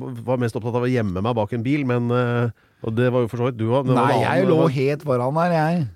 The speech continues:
Speaker 1: var en trønder som skjøt den. Men
Speaker 2: Ja,
Speaker 1: ålreit.
Speaker 2: men jeg hadde den i kikkertsiktet, jeg også.
Speaker 1: Ja da.
Speaker 2: Og jeg var ved siden av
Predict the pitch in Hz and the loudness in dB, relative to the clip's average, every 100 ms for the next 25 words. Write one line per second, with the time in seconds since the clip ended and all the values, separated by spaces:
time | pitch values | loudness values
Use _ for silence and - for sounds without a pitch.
0 | 120 135 135 113 113 143 139 110 - 120 | -2 -2 0 -2 0 -2 -2 -2 -4 -8
1 | - 143 151 139 131 135 127 147 160 120 | -2 2 2 2 2 2 2 2 0 0
2 | 123 147 127 - 127 127 123 - 156 135 | -2 -2 -4 -4 -4 -2 -6 0 2 2
3 | 156 - 101 127 - _ _ - - - | 0 -4 -4 -4 -6 _ _ -20 -16 -2
4 | 127 127 135 139 151 123 113 | 2 2 2 0 -2 -2 0